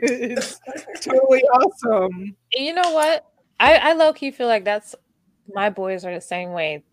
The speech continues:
Speaker 2: They, because, so their teachers has always said, like, how smart they are.
Speaker 1: Mm-hmm.
Speaker 2: And I feel like they just be like, <sighs> "I'm too smart for this shit. I don't really have to, like,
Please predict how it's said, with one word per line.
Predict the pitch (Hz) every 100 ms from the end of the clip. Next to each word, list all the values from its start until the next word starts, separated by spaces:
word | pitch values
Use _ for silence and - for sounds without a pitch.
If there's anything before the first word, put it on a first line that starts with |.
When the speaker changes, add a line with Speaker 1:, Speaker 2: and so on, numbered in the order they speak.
| _ _ -
Speaker 2:
They, | 196 190 185 - _ _ _ _ _ _ _ 208
because, | 226 226 214 196 180 _ _ -
so | - 214
their | 233 262
teachers | 247 233 208
has | 202 185 -
always | 190 185 180
said, | 185 170
like, | 165
how | 180 180
smart | - 190 185 208
they | 254 254
are. | 269 285 294 _ _ -
Speaker 1:
Mm-hmm. | - - 190 208 226
Speaker 2:
And | 208
I | 233
feel | 233 233
like | 220 202
they | 202
just | 196 180
be | 180
like, | 180 170 - - _ _ _ _ _ _ _ _ _ _ _ _ _ -
<sighs> | - - - -
"I'm | 220
too | 214 208
smart | - 185 160
for | -
this | 156
shit. | - 170 160
I | 175 175
don't | 170
really | 160 160
have | 165 151
to, | 156
like, | 147 147